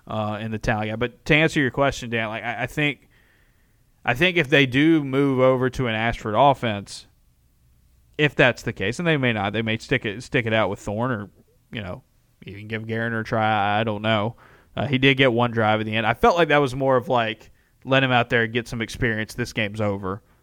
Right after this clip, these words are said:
than anything. But for Robbie Ashford, I'll say this.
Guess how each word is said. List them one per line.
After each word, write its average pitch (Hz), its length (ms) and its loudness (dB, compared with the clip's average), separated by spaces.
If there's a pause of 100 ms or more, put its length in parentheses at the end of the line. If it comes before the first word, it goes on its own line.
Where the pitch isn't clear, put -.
than 110 140 -4
anything. 107 440 -4
But 170 260 4 (420)
for 160 140 6
Robbie 160 300 10
Ashford, 120 440 4 (140)
I'll 120 120 4
say 127 200 2
this. 110 380 2